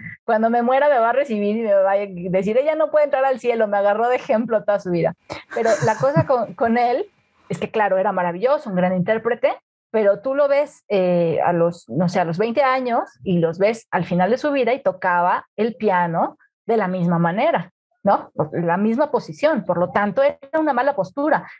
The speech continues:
no solo porque era muy curva, ¿no? Sino porque de verdad que fue la única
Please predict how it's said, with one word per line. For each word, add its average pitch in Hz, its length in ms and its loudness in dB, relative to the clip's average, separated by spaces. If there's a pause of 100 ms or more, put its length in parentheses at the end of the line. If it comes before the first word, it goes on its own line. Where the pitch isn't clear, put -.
no 285 140 0
solo 330 340 -2
porque 185 240 -2
era 185 220 -2 (380)
muy 233 300 0
curva, 240 340 -2
¿no? 196 260 -2 (300)
Sino 196 220 0
porque 185 260 0
de 185 100 0
verdad 196 300 0
que 277 100 -6
fue 220 160 -2
la 196 160 2
única 180 640 -2